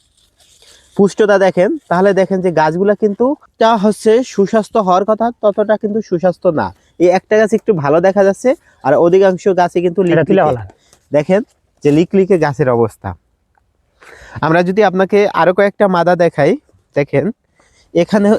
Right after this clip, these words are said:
Speaker 1: এখানেও একই রকম। দেখেন এখানেও চারটা, এখানে হচ্ছে পাঁচটা, এখানে পাঁচটা,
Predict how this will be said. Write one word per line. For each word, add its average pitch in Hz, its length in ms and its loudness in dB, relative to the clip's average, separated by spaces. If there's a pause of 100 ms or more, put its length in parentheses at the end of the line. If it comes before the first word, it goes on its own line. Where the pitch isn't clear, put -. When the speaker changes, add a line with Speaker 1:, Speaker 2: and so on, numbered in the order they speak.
(140)
Speaker 1:
এখানেও 208 320 0 (140)
একই 160 240 0
রকম। 110 220 -4 (560)
দেখেন 127 200 -6 (140)
এখানেও 196 300 0 (120)
চারটা, 170 360 -2
এখানে 196 180 0
হচ্ছে 196 160 -4 (100)
পাঁচটা, 196 420 -4 (3250)
এখানে 180 240 2 (140)
পাঁচটা, 175 420 -2